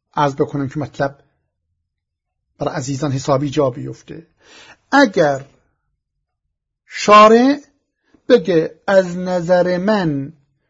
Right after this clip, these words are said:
اونی که شرط نمازه فقط طهارت مائیه است، حالا مکلف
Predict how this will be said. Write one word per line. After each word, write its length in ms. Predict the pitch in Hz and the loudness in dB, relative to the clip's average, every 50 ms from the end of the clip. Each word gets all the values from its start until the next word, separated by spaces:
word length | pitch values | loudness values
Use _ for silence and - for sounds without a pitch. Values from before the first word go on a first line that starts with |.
| _ _ _ _ _ _ _ _ _ _ _ _ _ _ _ _ - | _ _ _ _ _ _ _ _ _ _ _ _ _ _ _ _ 0
اونی 280 | 262 240 214 196 170 | 0 2 2 0 -2
که 160 | - - 190 | -4 -6 -6
شرط 480 | 165 - - 170 175 180 170 - - - | -6 -4 -2 -2 -2 -2 -2 -4 -6 -6
نمازه 760 | 185 180 185 185 190 185 185 190 196 196 196 190 240 320 320 | -4 -4 -2 -4 -4 -2 -2 -2 0 0 -2 0 0 0 0
فقط 480 | - - - - 330 294 - 330 320 | 0 -4 -4 -2 -2 2 4 2 2
طهارت 420 | - - 190 180 175 196 208 208 214 | 2 0 0 2 2 2 0 -2 -2
مائیه 500 | 185 170 160 165 170 147 143 156 180 180 | -2 -2 -2 -2 -4 -8 -4 -4 -2 -2
است، 480 | 175 175 185 170 - - _ _ _ _ _ _ _ _ _ _ _ _ _ _ _ _ _ _ _ _ _ _ _ _ _ _ _ _ _ _ _ _ _ _ _ _ _ _ _ _ _ _ _ _ _ _ _ _ _ _ _ _ _ _ _ _ _ _ _ _ _ _ _ _ _ _ _ _ _ _ _ _ _ _ _ _ _ _ _ _ _ _ _ _ _ _ _ _ | -2 -6 -10 -14 -18 -20 _ _ _ _ _ _ _ _ _ _ _ _ _ _ _ _ _ _ _ _ _ _ _ _ _ _ _ _ _ _ _ _ _ _ _ _ _ _ _ _ _ _ _ _ _ _ _ _ _ _ _ _ _ _ _ _ _ _ _ _ _ _ _ _ _ _ _ _ _ _ _ _ _ _ _ _ _ _ _ _ _ _ _ _ _ _ _ _
حالا 200 | - 165 170 185 | -6 -4 -4 -4
مکلف 720 | 180 160 - 175 165 165 180 202 220 254 262 - _ _ | -4 -4 -4 -4 -4 -2 -4 -4 -6 -8 -10 -12 _ _